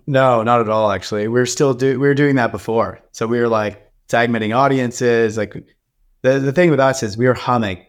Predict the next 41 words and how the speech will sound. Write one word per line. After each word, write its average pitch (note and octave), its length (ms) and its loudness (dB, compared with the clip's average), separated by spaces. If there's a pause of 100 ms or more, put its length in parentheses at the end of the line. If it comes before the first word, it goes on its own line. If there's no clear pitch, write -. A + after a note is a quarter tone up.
Like, G#2+ 140 -8
covid, B2 440 2
we A2+ 60 0
were G#2 140 -2
spending, A2 800 -2 (460)
Facebook B2+ 340 0
ads A#2 220 0
were A2 60 -6
converting G#2 400 -4
extremely G2+ 340 -8
high. B2+ 380 2
Like, G2+ 220 -6
everything D3+ 320 0
was G#2 140 -6
really G#2+ 180 -2
working. G#2 380 -4 (580)
Um, G#2+ 460 -2
and, D3 120 0
like, D#3+ 140 0
the E3+ 60 0
cycle E3 420 2
of A#2+ 100 0
it's - 140 -8
really, D#3 140 0
really C#3+ 200 -2
working, A#2+ 380 -2
maybe A#2+ 200 -2
you A#2 100 0
hire G#2+ 260 0
too G2+ 160 -10
many A2+ 340 -4 (300)
people. D3 640 0 (200)
We, E3 280 2
we D3+ 80 2
didn't G3 200 2
quite B2+ 220 2
get G#2 220 -6
there. C#3+ 300 -2 (200)
So B2+ 160 2
we C3 140 0
just E3 280 -2